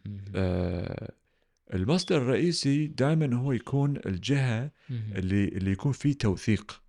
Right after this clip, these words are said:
Speaker 1: أوكي.
Speaker 2: يكون فيه تسجيل.
Speaker 1: مهم.
Speaker 2: فمثلًا أنا راح أسجل،
Speaker 1: مهم.
Speaker 2: آه، عقد إيجار.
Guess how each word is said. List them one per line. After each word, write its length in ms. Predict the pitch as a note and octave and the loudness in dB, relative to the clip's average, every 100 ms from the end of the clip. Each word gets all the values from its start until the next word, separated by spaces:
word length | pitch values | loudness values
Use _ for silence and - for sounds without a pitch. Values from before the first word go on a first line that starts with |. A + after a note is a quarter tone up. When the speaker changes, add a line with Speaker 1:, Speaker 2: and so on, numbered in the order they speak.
| _ _ - | _ _ -10
Speaker 1:
أوكي. 100 | A#2 | -4
Speaker 2:
يكون 200 | G2 B2+ | 2 2
فيه 240 | - C#3+ | 2 0
تسجيل. 680 | D3 A#2 F#2+ - G2+ F#2 D#2+ _ - | 0 -2 -4 -2 0 0 -2 _ -10
Speaker 1:
مهم. 240 | A#2 G2+ | -10 -8
Speaker 2:
فمثلًا 800 | A2 G2 G#2+ B2+ C#3 B2 G#2+ A2 | 0 2 4 2 2 2 2 2
أنا 360 | B2 B2 C3 C3+ | 2 2 0 -2
راح 400 | F#2+ A2 G#2 - | -2 -2 -4 -8
أسجل، 520 | F#2+ B2+ B2+ A2 B2+ F3 G3 _ _ _ | -4 -2 -2 -2 -2 -2 -8 _ _ _
Speaker 1:
مهم. 100 | A#2+ - - _ _ _ _ _ _ - - - _ | -20 -20 -20 _ _ _ _ _ _ -20 -20 -20 _
Speaker 2:
آه، 840 | G2 F#2 F2+ F2+ F2+ F2+ F2+ F2+ - | -4 -2 -2 -2 -2 -4 -4 -6 -6
عقد 220 | - B2 - - | -4 -4 -6 -8
إيجار. 320 | G#2 F#2+ F#2+ | -4 0 -2